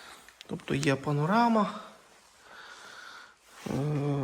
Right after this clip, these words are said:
ну, досить, досить крутий варіант. Е, безключовий доступ на чотири дверки. Нового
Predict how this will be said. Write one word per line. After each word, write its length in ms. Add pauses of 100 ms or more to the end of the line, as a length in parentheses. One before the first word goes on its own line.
(460)
ну, 200
досить, 560 (180)
досить 420
крутий 260
варіант. 480 (280)
Е, 60
безключовий 560
доступ 400
на 100
чотири 320
дверки. 360 (3250)
Нового 540